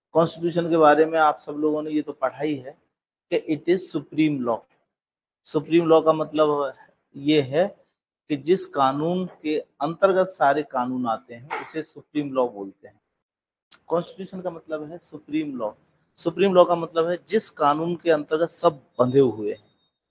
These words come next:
और उसको इतना बड़ा दर्जा दिया हुआ है।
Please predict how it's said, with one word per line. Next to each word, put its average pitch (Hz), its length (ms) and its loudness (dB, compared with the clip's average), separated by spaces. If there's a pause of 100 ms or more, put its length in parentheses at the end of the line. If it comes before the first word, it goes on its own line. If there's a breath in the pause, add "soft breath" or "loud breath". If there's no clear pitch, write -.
(600)
और 175 100 10
उसको 202 960 6 (500)
इतना 185 400 4
बड़ा 202 280 12
दर्जा 165 380 4
दिया 147 420 -4
हुआ 131 380 -6
है। 151 480 -10